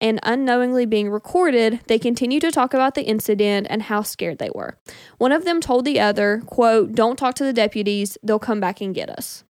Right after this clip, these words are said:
Although he didn't believe them before, it was after Captain Glenn Ryder listened to the recording that he began to believe the men. He told the Post in nineteen seventy-five, quote, "We did everything we knew to try to break their stories.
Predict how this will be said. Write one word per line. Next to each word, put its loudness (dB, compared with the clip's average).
Although 4
he 2
didn't 2
believe 0
them 0
before, 2
it 0
was 2
after 0
Captain -2
Glenn 0
Ryder 0
listened -4
to -10
the 0
recording 0
that -4
he -4
began -2
to -8
believe -4
the -8
men. -8
He 2
told 2
the 2
Post 2
in -2
nineteen -2
seventy-five, -2
quote, 2
"We 0
did 2
everything 0
we 0
knew 2
to 0
try -2
to -2
break -2
their -4
stories. -8